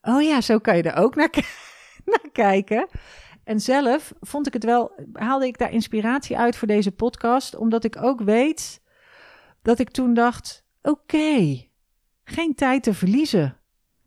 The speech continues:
Stop, stop het vermorsen van de tijd en stop met je bezighouden met de verkeerde dingen. En stop met dingen op een rijtje te willen hebben of klaar te willen hebben of op idealen te werken."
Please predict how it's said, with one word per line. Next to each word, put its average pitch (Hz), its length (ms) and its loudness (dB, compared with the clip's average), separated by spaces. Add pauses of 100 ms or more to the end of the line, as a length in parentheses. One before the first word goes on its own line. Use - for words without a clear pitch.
(800)
Stop, - 400 0
stop - 320 -2
het 302 140 -2
vermorsen 233 840 4
van 220 200 2
de 180 160 2
tijd 247 380 2
en 202 140 -2
stop - 440 -2
met 226 200 2
je 214 80 0
bezighouden 220 760 4
met 202 120 4
de 196 80 0
verkeerde 175 580 0
dingen. 233 360 4
En 185 120 2
stop - 440 -2
met 220 340 0
dingen 202 500 2 (480)
op - 160 -6
een 185 120 0
rijtje 233 460 0
te 214 120 -4
willen 180 240 0
hebben 165 280 -2
of - 160 -10
klaar 240 320 -2
te 233 120 -2
willen 185 220 0
hebben 170 300 -4
of 175 140 -8
op - 320 -8 (520)
idealen 214 680 2
te 202 120 -2
werken." 170 680 0